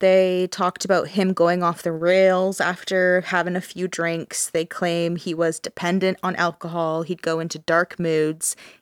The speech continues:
and he had a quote-unquote penchant for sex workers.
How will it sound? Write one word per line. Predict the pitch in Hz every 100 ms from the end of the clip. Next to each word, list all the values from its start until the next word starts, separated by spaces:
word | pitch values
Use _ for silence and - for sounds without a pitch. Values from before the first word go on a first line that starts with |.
| _
and | 180 180 175 175
he | - 180
had | 151 160 156
a | 160
quote-unquote | 156 254 277 262 - 180 -
penchant | - 220 226 226 -
for | 180
sex | 160 - 143 -
workers. | - - - - - 202 - -